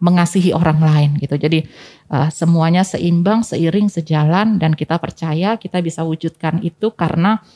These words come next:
kita nggak mengasihi dari diri kita sendiri. Gitu. Tadi jelas dikatakan, bukan kita yang mulai mengasihi, tapi karena Allah telah mengasihi kita di dalam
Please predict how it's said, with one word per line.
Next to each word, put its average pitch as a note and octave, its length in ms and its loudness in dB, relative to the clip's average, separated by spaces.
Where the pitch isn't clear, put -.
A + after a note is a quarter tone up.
kita G#3+ 240 -2
nggak G#3 240 4
mengasihi F#3+ 640 2
dari F3+ 320 4
diri F3+ 240 2
kita F#3 320 0
sendiri. E3 560 2
Gitu. - 220 -10
Tadi - 400 -4
jelas E3 400 0
dikatakan, C#3+ 640 -6
bukan D#3 400 0
kita D#3 720 -4
yang D#3+ 180 2
mulai E3+ 560 4
mengasihi, D3 680 0
tapi A3 720 -4
karena D3+ 380 0
Allah D#3 480 0
telah C#3+ 240 -2
mengasihi C#3+ 640 -2
kita - 480 -8
di C#3 80 -4
dalam C#3 480 2